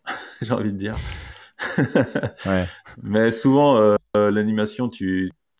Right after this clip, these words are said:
Speaker 1: euh, au-delà du nom et de la durée, euh, tu, enfin, rarement tu vas au fond, à part à, à la limite infinite, mais, euh, c'est rare que t'ailles beaucoup plus loin, donc, euh, à moins que t'aies vraiment une animation poussée. Mais... Donc, soit,
Speaker 2: Ouais.
Speaker 1: euh, soit les propriétés, euh,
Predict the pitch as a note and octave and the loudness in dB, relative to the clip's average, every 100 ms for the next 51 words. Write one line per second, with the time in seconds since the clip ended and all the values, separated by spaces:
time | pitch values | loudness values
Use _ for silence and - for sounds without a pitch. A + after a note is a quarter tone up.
0 | _ - _ _ _ G2+ G#2 G#2 G2+ G#2 | _ -20 _ _ _ -4 0 0 0 0
1 | A#2 A#2+ G#2 A2+ A#2+ A#2 G2+ F#2+ F#2+ F2+ | 2 2 2 2 2 2 0 0 0 0
2 | F#2+ G2+ A2 G#2 F#2 - F2+ F2+ F2 - | -2 -2 0 0 -2 -6 -10 -8 -8 -8
3 | F2 E2 E2+ F#2+ G2 G#2+ G#2 F2+ F2+ F2+ | -8 -4 -2 -2 0 -2 -4 -6 -4 -4
4 | - - G2 F#2+ E2+ - E2+ F2 - F2+ | -8 -10 -8 -6 -8 -6 -4 -4 -4 -2
5 | F#2 F#2+ G2+ - G#2 F2+ G2+ G#2+ G#2+ - | 0 0 -2 -4 -6 -4 -4 -4 -4 -8
6 | E2+ E2+ E2+ E2+ - - - - - _ | -8 -6 -8 -10 -14 -20 -20 -20 -20 _
7 | _ _ _ - F2+ F#2+ F#2+ F#2+ F#2 F2+ | _ _ _ -4 0 0 0 -2 0 0
8 | F2+ G2 E2+ F#2+ G2+ G2+ F#2 E2+ E2+ D#2+ | -2 -8 -6 -2 -2 -2 -4 -8 -12 -14
9 | E2 E2 _ _ F2+ F#2 F2+ E2+ D#2+ E2+ | -14 -20 _ _ -6 -4 -4 -6 -4 -4
10 | F2 E2+ E2+ E2+ - E2+ G2 G2 F2 D#2+ | -2 -2 -4 -6 -8 -10 -10 -8 -8 -8
11 | - _ _ - - - _ _ - G2 | -20 _ _ -20 -20 -20 _ _ -2 -2
12 | - - A#2 A#2 G#2+ G2+ - A#2+ G#2+ G#2+ | 0 2 4 6 4 2 2 2 2 -2
13 | - A2 G#2+ A2 G#2+ G2 F#2 F2+ F2 F2 | 2 0 0 0 2 2 2 0 0 -2